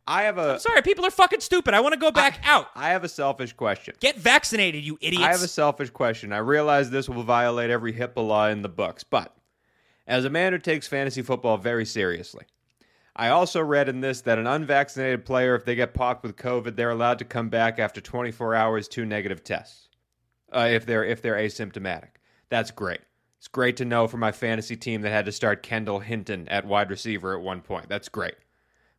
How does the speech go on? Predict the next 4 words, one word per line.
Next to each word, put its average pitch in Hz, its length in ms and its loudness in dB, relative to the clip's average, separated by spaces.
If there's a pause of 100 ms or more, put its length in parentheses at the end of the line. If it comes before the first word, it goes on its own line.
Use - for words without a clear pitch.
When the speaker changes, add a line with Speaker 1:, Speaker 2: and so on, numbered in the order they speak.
Speaker 1:
But 110 360 -2 (1120)
can 143 260 -2
I 170 180 2
know 151 360 0